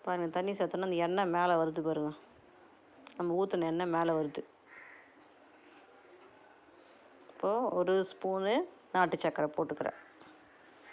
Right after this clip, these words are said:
நீங்க வெல்லம் கூட சேர்த்துக்கலாம். நான் நாட்டு சர்க்கரை தான் ஒரு ஸ்பூன் போட்டிருக்கேன்.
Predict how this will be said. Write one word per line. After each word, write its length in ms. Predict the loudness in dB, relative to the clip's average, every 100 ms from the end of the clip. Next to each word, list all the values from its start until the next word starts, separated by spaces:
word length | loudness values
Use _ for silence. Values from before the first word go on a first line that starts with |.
| -20 -20 -10 -2
நீங்க 220 | 0 4 4 4 0 0 4
வெல்லம் 300 | 6 6 4
கூட 100 | 0 2
சேர்த்துக்கலாம். 480 | 0 0 -2 -4 -8 -20 -20 -20 -20 -20 -20 -20 -20 -20 -20 -10 -4
நான் 160 | -2 0
நாட்டு 220 | 0 0 -2
சர்க்கரை 340 | -4 -2 -2 0
தான் 120 | -2 -4 -14 -20 -8 -2
ஒரு 100 | -2 -2
ஸ்பூன் 280 | -4 -4 -2
போட்டிருக்கேன். 420 | -6 -8 -12 -14